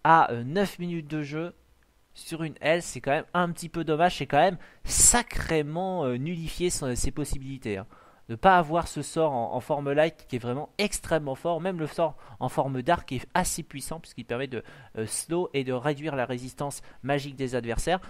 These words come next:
Donc je suis assez sceptique sur le skill order de L. Je vous conseillerais pas celui de The Best, hein. Je vous conseillerais quand même de mettre un point dans votre deux et un point dans votre ulti. Après l'ulti, oui, c'est pas obligatoire, hein, euh,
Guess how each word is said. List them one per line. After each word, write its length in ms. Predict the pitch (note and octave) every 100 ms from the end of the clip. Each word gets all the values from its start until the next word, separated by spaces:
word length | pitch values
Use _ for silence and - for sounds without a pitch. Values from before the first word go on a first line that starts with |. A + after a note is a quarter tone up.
| - -
Donc 80 | B2
je 60 |
suis 80 | D#3
assez 260 | F3+ - A#3+
sceptique 480 | - F#3+ - G3 -
sur 160 | D#3
le 60 | B2+
skill 320 | - - F3+
order 300 | E3 D#3+ D#3+ C#3+
de 200 | D3 -
L. 220 | C#3 D#3
Je 160 | B2 C#3
vous 40 |
conseillerais 540 | D3+ D3 - D3 C3+
pas 220 | C3 E3+ F3+
celui 300 | D#3+ D3 C#3+
de 60 |
The 140 | C#3 A2
Best, 300 | E2 - G#2+
hein. 100 | - _ _ _ _ _ _ _ _ _ _ _ _ _ _ B2
Je 100 | A2+
vous 80 |
conseillerais 480 | C3+ D3 - C3 D3+
quand 160 | - C#3+
même 160 | D#3
de 80 | C#3+
mettre 280 | C3 C3+ C#3
un 80 | B2+
point 200 | D#3 D#3
dans 140 | C#3
votre 160 | B2+ A#2+
deux 180 | C3+ D3+
et 100 | A#2+
un 120 | A#2
point 180 | D#3+ D#3
dans 140 | B2+
votre 240 | A#2+ -
ulti. 380 | A#2+ A2 B2 C#3 - - _ _ _ _ _ _ _ _ _ _ -
Après 320 | G#2 F3 F3
l'ulti, 400 | D3 B2+ - D3+
oui, 200 | C#3 C#3+
c'est 180 | - A2
pas 280 | A2 A2 -
obligatoire, 960 | A#2 A#2+ A#2 A#2+ A#2 B2 B2 C3+ A2
hein, 280 | A#2 B2 A#2
euh, 300 | G#2 G2 F#2